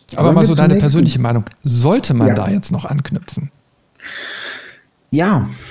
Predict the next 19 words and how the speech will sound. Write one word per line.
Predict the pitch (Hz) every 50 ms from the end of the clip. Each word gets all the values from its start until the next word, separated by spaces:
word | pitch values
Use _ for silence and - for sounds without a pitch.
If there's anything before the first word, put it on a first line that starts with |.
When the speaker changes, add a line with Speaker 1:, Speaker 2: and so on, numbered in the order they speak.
| - - - - - - - - - - - _
Speaker 2:
also | - 127 120 120 139 135 123 123
meiner | 123 113 131 185 226 226
Meinung | 190 165 175 185 190 185 180 180
nach | 175 175 160 -
definitiv. | - 127 139 - - 165 165 160 - - - 147 123 - - - - _ -
Ähm, | 117 117 120 123 123 123 123 123 123 123 127 123 123 123 123 - _ _ _ _ _ _ _ _ _ _ _ _ _ _ _ _ _ _ _ _ _ _ _ _ _ _ _ _ _ _ _ _ _ _ _ - - - _ _ _ _ _ _ _ _ _ _ _ _ _ _ _ _ _ _ _ _ _ _ _ _ _ -
weil | - 117 123 127 135 143 143 131
das, | 123 123 127 123 - - -
was | 127 160 - - -
mir | 202 196 196
noch | 190 180 165 -
so | - - 127
ein | 123
bisschen | 120 120 - - 131 113 117
fehlen | - - - 208 233 165 131 123 120
würde, | 127 135 135 143 127 127
wäre | 131 131 135 135 135 135 135 135 131 127 131 131 131 131 131 131 131 135 127 123 - - _ _ _ _ _ _
der | - 127 127 113 - -
Osten | 123 - - - - 214 240 -